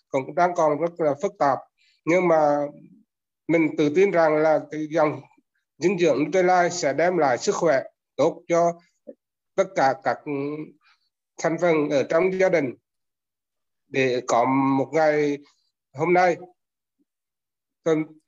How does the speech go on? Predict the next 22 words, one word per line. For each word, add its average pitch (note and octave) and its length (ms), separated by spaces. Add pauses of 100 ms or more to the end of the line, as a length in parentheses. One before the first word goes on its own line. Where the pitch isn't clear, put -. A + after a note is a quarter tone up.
(140)
đến C#3 220
đây F3 140
là E3+ 80
mình D#3+ 140
xin F3 280 (180)
cảm B2+ 180
ơn D#3+ 160 (840)
những, D3+ 260 (840)
những C#3+ 400 (100)
các C3 200
bạn C#3+ 200
đã C#3 120
nghe D#3+ 280 (260)
cái D3+ 100
lời D3 160
chia E3+ 100
sẻ C#3+ 260
của C3 80
mình. C#3 240 (880)
Xin D#3+ 220
cảm A#2+ 220
ơn, D#3+ 200